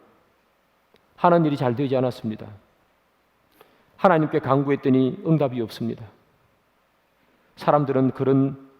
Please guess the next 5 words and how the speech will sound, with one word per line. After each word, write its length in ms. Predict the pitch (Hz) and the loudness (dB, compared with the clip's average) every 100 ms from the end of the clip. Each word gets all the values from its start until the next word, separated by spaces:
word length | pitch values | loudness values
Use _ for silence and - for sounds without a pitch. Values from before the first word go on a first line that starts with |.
| _ _ _ _ | _ _ _ _
시-, 440 | - 131 147 180 _ _ - | -10 -8 -8 -12 _ _ -10
이 100 | 120 | -8
시편 320 | 156 139 120 | -6 -4 -2
기자를 420 | 107 107 120 147 - - _ _ - | -2 -2 -2 -4 -8 -20 _ _ -8
비난합니다. 580 | 139 127 107 98 107 | 0 0 0 -4 -8